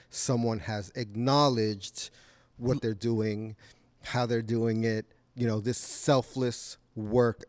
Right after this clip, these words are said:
is what I think needs to be heard more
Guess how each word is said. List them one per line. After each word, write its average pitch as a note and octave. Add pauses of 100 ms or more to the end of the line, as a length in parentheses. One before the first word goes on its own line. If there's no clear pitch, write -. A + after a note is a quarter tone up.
(160)
is G#2+ (300)
what A2+
I A2
think A#2+
needs A#2
to A#2+
be G#2+ (260)
heard B2+
more A#2+